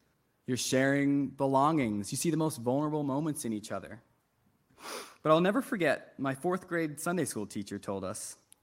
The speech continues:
"If you can't serve in your own home, how can you say you're qualified to serve in missions anywhere else?" I remember that stung, and I want that to stick with you guys.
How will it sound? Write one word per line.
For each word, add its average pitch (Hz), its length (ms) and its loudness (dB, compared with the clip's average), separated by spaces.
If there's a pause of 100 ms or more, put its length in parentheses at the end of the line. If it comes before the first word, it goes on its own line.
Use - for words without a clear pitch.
(120)
"If 117 80 -12
you 113 60 -6
can't 190 360 0
serve 131 400 2
in 110 60 4
your 104 160 0
own 117 220 0
home, 101 440 -4 (640)
how 139 140 -2
can 214 140 0
you 220 60 2
say 151 160 -2
you're 123 140 0
qualified 107 720 0
to 92 80 -10
serve 107 260 -2
in 101 140 0
missions 90 580 -4 (320)
anywhere 104 380 2
else?" - 420 -4 (720)
I - 60 -6
remember 131 240 4
that 120 180 2
stung, 107 460 -4 (640)
and 104 80 -6
I - 20 -2
want 143 160 0
that - 120 -10
to - 80 -12
stick - 260 -6
with 110 120 -14
you 90 60 -10
guys. 87 440 -10